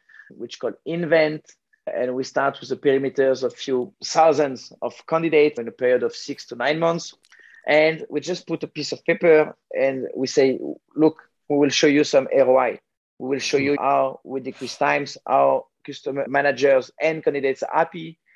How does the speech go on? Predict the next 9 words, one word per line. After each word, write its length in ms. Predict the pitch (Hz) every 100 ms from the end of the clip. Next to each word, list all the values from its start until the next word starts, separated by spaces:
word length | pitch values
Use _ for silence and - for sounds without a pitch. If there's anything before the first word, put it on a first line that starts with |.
| _ -
and 320 | 135 135 135 135
how 280 | 139 143 139
basically 600 | 139 127 131 139 135 87
you 220 | 131 127
recruit, 500 | 127 - - 139 - -
uh, 60 | 127
better 320 | 127 123 127
candidates 480 | 123 123 123 123 -
faster." 340 | 123 - -